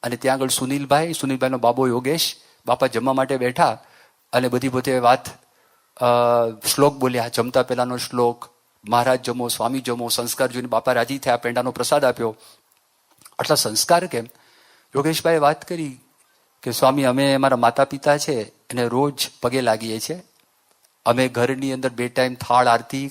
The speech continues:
કરીએ છીએ, ઘરમાં અમે ઘર સભા કરીએ છીએ અને આપની આજ્ઞા પાડી છે એનું જ ફળ છે આ છોકરામાં, સુનિલભાઈનો છોકરા યોગેશ, એની અંદર આ સંસ્કાર આવેલા છે. માટે જો ઘર સભા થાય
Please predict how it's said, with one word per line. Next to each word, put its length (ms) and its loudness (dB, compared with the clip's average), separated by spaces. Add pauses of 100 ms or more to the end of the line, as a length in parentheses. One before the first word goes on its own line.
(100)
કરીએ 320 -4
છીએ, 200 -10 (560)
ઘરમાં 360 2
અમે 180 -2
ઘર 220 -2
સભા 300 -2
કરીએ 400 -8
છીએ 280 -10 (560)
અને 140 2
આપની 340 2
આજ્ઞા 340 2
પાડી 280 4
છે 120 -4
એનું 220 -2
જ 20 -14
ફળ 340 0
છે 140 -6
આ 60 -2
છોકરામાં, 440 -4 (200)
સુનિલભાઈનો 500 -2
છોકરા 300 -4
યોગેશ, 420 -2 (320)
એની 260 -4
અંદર 380 0 (300)
આ 80 2
સંસ્કાર 680 0 (180)
આવેલા 380 -4
છે. 120 -12 (520)
માટે 160 4
જો 180 4
ઘર 260 4
સભા 360 6
થાય 580 2